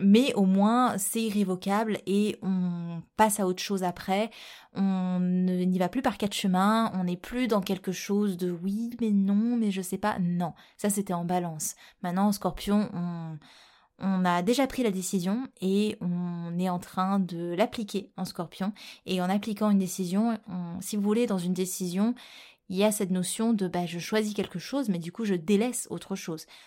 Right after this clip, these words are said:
On choisit quelque chose à la place d'autre chose. Et ben, le Scorpion, lui, il s'occupe de l'évacuation du à la place. C'est-à-dire que la chose qu'on n'a pas choiie, euh, elle dégage, entre guillemets. Bon, bon, je parle un petit peu, euh,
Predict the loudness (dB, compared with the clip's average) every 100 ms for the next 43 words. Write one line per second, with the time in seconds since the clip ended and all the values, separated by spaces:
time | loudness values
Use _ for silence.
0 | -8 -6 0 0 2 -2 -2 -4 -4 -6
1 | 0 2 4 2 0 0 -6 -10 -8 -12
2 | -14 -20 -20 0 2 4 2 0 -2 2
3 | 2 4 2 4 4 2 -2 -2 -4 2
4 | 2 4 4 2 0 -4 -2 2 4 4
5 | 4 0 -4 _ _ _ _ 2 2 0
6 | -2 -4 -4 -6 -2 -2 0 -2 0 0
7 | -2 0 -2 -2 -4 -4 -2 0 -2 -2
8 | -4 -6 -16 -20 _ -6 -2 0 2 4
9 | 2 0 -6 -10 -10 -10 -12 -12 -14 -14
10 | -16 -10 -6 0 2 2 -2 -4 0 0
11 | 2